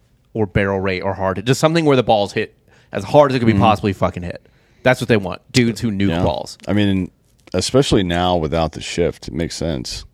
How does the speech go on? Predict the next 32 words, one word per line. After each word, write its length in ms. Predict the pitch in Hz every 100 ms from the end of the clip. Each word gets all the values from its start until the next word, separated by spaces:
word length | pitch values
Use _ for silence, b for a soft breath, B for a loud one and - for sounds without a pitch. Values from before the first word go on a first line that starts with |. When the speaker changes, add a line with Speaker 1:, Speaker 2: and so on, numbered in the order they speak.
| _ _ _ _ _ _ _ _ _ _
Speaker 2:
Hit 180 | - 90
the 60 | 71
ball 240 | 82 73
hard 340 | 80 87 82
and 140 | 73 69
just, 280 | 69 - -
uh, 140 | - -
wh-, 240 | - 80 -
what 200 | 76 90
else 160 | 87
can 140 | - 87
you 100 | 78
really 180 | 76 65
do? 320 | 69 62 55
Speaker 1:
Right. 240 | 107 98 - -
Speaker 2:
You 80 | 65
know 40 |
what 80 | 64
I 40 |
mean? 280 | 64 62 60 _ _ _ _ _ b b b b
Speaker 1:
Yeah, 160 | 143 123
'cause, 120 | 139
I 40 | 127
mean, 200 | 117 113
you 100 | 151
can 100 | 123
hit 120 | 127
the 40 | 98
ball 220 | 101 90
a 40 |
hundred 260 | 101 90 -
and 240 | 85 85